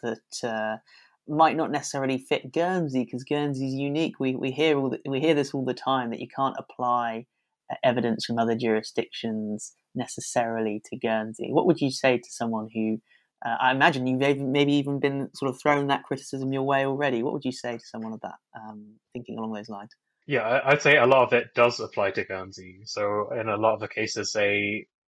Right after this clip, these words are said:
Speaker 2: um, control for more and more variables to a point where you can absolutely apply it to Guernsey.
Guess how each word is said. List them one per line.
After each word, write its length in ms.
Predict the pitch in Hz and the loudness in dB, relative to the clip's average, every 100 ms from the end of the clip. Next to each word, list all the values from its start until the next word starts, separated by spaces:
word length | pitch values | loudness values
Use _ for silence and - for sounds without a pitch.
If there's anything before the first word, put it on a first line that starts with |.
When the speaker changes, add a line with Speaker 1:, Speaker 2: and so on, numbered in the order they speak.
| _ _ | _ _
Speaker 2:
um, 300 | 98 98 98 - | -4 -2 -4 -8
control 480 | 110 104 120 120 120 | -10 -2 6 6 6
for 80 | 104 | 0
more 300 | 107 110 110 | 4 4 6
and 100 | 107 | 4
more 160 | 107 | 2
variables 640 | 104 107 107 98 92 - - | 4 4 2 0 -6 -8 -10
to 80 | 95 | -8
a 100 | 98 | -8
point 240 | 98 101 | -8 -10
where 200 | 101 98 95 _ _ | -6 -6 -6 _ _
you 120 | 107 | -6
can 280 | - 107 107 | -4 -2 2
absolutely 480 | 104 - 117 101 101 | 2 2 -2 0 0
apply 300 | 98 104 107 | 0 2 2
it 40 | |
to 100 | 104 | 0
Guernsey. 460 | 98 101 101 95 | -4 -4 -6 -14